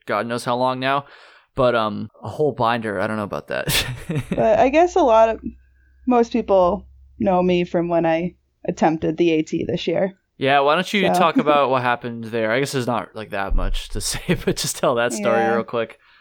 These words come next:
Speaker 2: Well, I was attempting a Nobo through hike. I started, I went up Springer Mountain on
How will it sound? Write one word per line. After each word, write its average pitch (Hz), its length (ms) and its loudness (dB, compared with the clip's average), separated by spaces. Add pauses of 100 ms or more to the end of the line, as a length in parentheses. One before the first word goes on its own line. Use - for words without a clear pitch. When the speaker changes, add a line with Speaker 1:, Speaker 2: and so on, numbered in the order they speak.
(180)
Speaker 2:
Well, 247 120 0
I 262 140 6
was 277 160 4
attempting 277 840 2
a 202 80 2
Nobo 185 460 4
through 175 280 -2
hike. 175 340 2 (200)
I 202 120 2
started, 233 1040 0 (380)
I 208 120 2
went 254 180 4
up 269 80 0
Springer 208 480 -2
Mountain 180 840 2
on 180 440 0